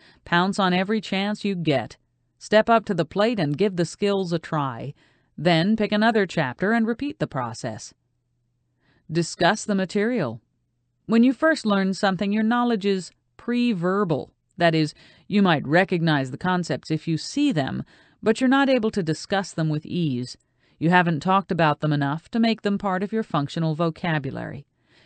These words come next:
You haven't turned the words into phrases and the phrases into scripts.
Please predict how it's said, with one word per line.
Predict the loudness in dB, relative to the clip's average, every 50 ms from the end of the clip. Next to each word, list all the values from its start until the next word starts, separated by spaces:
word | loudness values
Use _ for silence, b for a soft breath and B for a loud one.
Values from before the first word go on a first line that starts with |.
| b
You | 0 2 4
haven't | 4 4 4 4 2 -2 -2
turned | -2 0 2 2 4 4
the | 2 2
words | 2 2 4 4 4 4 2 2 0 -2
into | -2 -2 -2 -4
phrases | -4 -2 0 0 2 2 0 -2 -4 -2
and | -2 0 0 0
the | -2
phrases | -2 -2 -2 -2 -2 -2 -2 -2
into | -2 -2 -2 -4
scripts. | -8 -6 -4 -2 -2 -2 -4 _ -20 -20